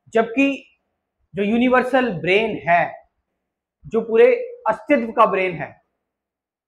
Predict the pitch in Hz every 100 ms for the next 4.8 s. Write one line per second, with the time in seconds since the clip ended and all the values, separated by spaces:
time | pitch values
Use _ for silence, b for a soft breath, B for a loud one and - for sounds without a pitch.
0 | _ _ _ 135 214 262 269 - - -
1 | _ _ _ _ _ _ _ _ _ 156
2 | 226 - 247 - 170 - - _ _ _
3 | _ _ _ _ _ _ _ _ 151 196
4 | 202 214 202 233 240 180 123 -